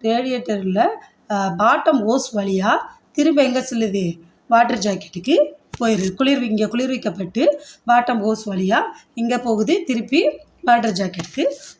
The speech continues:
போயிருது. சரிங்களா? அங்க போய் என்ஜினை குளிர்விக்குது. புரியுதுங்களா உங்களுக்கு இப்ப? இது எப்படி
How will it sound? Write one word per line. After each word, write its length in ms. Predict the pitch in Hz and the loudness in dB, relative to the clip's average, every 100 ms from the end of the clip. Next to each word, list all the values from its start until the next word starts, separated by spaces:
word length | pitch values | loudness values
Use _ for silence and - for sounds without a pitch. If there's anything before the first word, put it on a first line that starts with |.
| - | -4
போயிருது. 400 | 214 190 151 233 - | -2 -2 -6 -8 -6
சரிங்களா? 240 | 208 190 | -4 0
அங்க 260 | 277 226 202 | 0 2 0
போய் 500 | 202 208 202 427 554 - - | -2 0 2 2 0 -10 -10
என்ஜினை 420 | 240 240 214 214 349 | -2 2 2 2 0
குளிர்விக்குது. 600 | 262 220 175 165 285 - _ - | 0 0 0 -4 -10 -12 _ -4
புரியுதுங்களா 360 | 247 240 226 226 | -2 0 0 2
உங்களுக்கு 340 | 220 220 208 | 2 0 -6
இப்ப? 320 | - 247 208 165 - - _ | -4 0 0 -2 -18 -20 _
இது 160 | 214 214 | -4 -2
எப்படி 460 | 190 196 277 - | -2 0 0 0